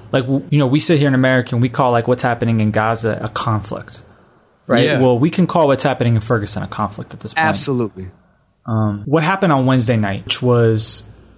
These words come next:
Speaker 1: that was when we first saw the real big emergence of sort of the militarization of the police.
Speaker 2: Mm-hmm.
Speaker 1: The first, you know, the snipers, the rubber bullets, the tear gas.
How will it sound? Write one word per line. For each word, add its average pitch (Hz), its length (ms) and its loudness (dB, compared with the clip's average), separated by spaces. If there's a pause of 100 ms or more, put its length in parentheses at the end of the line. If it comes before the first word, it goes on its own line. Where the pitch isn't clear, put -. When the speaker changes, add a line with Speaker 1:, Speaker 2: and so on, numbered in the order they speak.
(180)
Speaker 1:
that 131 260 0
was 143 140 -2
when 139 180 2
we 131 100 0
first 131 360 0
saw 131 160 2
the 117 140 -4
real 117 680 2 (600)
big 120 360 2
emergence 117 680 0
of 120 220 -4
sort 120 240 0
of 101 220 -6 (540)
the 127 140 2
militarization 131 1040 2
of 135 120 -6
the 143 60 0
police. 151 600 0 (180)
Speaker 2:
Mm-hmm. 107 420 -2
Speaker 1:
The 123 60 2
first, - 560 -2 (140)
you 139 100 -2
know, 117 140 2
the 117 100 -6
snipers, 131 640 0
the 123 80 0
rubber 117 160 2
bullets, 120 380 0
the - 120 -16
tear 127 260 0
gas. 117 640 0